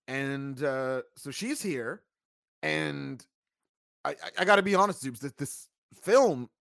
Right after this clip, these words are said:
and, and I'd be happy to be wrong, and somebody go into my Twitter mentions and call me an idiot, that's fine. But, but I'm pretty sure this film doesn't make any sense. I, I,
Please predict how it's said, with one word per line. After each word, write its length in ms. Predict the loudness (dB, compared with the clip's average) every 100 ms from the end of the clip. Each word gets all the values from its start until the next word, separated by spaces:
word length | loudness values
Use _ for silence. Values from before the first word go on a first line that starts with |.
| _ -4
and, 180 | -4 -4
and 180 | -8
I'd 140 | -6 -4
be 140 | -6 -10 -8
happy 240 | 2 2 2
to 80 |
be 80 | -2
wrong, 400 | 2 2 2 -4 _ _
and 120 | -12 -6
somebody 380 | -4 -4 -6 -4
go 200 | -2 -2
into 520 | 0 0 0 0 -4
my 100 | -4
Twitter 240 | -4 -6 -6
mentions 540 | -8 -8 -12 -12 -16 _ _
and 80 | -6
call 160 | -2 0
me 100 | 0
an 80 | -2
idiot, 300 | -4 -6 -4
that's 180 | -10 -4
fine. 380 | -4 -4 -8 -12 _ _ _ -2
But, 160 | -2 4
but 100 | 2
I'm 80 |
pretty 220 | 4 2 4
sure 180 | 2
this 200 | 0 -4 -2
film 240 | 0 2
doesn't 200 | 2 0
make 140 | -4
any 160 | -4 -4
sense. 420 | -2 -4 -4 -20 _ _ _ _ _ _ _ _ _ _ _ _ -8
I, 100 | -4
I, 260 | -4 -6